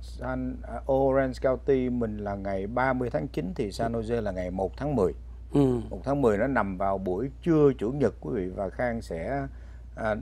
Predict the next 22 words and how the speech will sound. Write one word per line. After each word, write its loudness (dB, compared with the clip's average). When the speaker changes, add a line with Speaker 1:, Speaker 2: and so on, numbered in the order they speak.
Speaker 1:
làm -2
cái -4
show 0
đó 2
ở -2
một -6
cái -2
chỗ -2
tên 0
là -4
Machi, -2
Machi 0
Palace, -2
một -12
cái 0
chỗ -2
nhỏ 0
thôi, -4
ấm -6
cúng. 0
À, 0
và 2